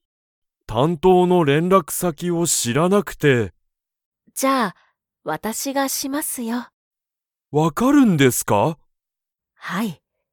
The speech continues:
Speaker 2: 現地担当、昔の上司なので、私が海外にいた時の。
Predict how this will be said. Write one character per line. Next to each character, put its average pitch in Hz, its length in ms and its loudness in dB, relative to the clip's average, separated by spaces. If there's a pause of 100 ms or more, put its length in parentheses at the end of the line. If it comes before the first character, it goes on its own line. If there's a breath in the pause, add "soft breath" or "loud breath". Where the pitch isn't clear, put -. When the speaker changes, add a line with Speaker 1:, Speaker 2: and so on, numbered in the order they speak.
(420)
Speaker 2:
現 208 280 -4
地 - 160 -8
担 302 260 -6
当、 185 380 -8 (380)
昔 220 520 -8
の 262 280 -8
上 220 280 -4
司 247 200 -8
な 208 140 -6
の 180 140 -6
で、 165 220 -8 (840)
私 196 460 -6
が 208 260 -2
海 196 280 -4
外 202 240 -2
に 151 240 -12
い 147 40 -16
た 180 200 -10
時 214 320 -12
の。 190 160 -8